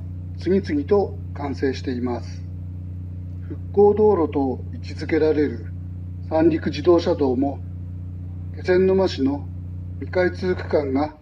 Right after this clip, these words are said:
今年度中に開通予定となっています。北は青森県から、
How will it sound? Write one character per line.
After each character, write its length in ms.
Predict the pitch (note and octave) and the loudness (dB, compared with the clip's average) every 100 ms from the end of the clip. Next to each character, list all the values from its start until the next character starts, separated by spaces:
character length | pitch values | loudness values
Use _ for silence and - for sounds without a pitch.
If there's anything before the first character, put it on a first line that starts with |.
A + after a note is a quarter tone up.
| - - - - - - - | -20 -20 -20 -20 -20 -20 -10
今 180 | E3 E3+ | 4 10
年 180 | F3 | 10
度 120 | E3+ E3 | 10 6
中 200 | F3+ E3+ | 8 8
に 280 | F#3+ F#3 - - | 8 4 -2 -2
開 220 | - E3+ | 4 4
通 200 | E3 F3 | 6 4
予 160 | E3 E3 | 6 6
定 200 | D#3+ D3+ | 6 4
と 180 | D3+ F3+ | 6 4
な 80 | C#3+ | 4
っ 140 | - | 0
て 100 | B2+ | -8
い 60 | G#2+ | -8
ま 160 | G2+ | -10
す。 240 | - - - - - - - - - - - - - - - | -14 -20 -20 -20 -20 -20 -20 -20 -20 -20 -20 -20 -20 -18 0
北 220 | F3+ E3 | 4 4
は 280 | E3 D3 - - - - - | 4 0 -6 -20 -20 -20 -10
青 180 | - D#3+ | 2 6
森 240 | E3+ E3+ E3 | 10 8 8
県 260 | D#3 C3 | 4 4
か 140 | A#2+ G#2 | 0 -6
ら、 200 | F2 | -8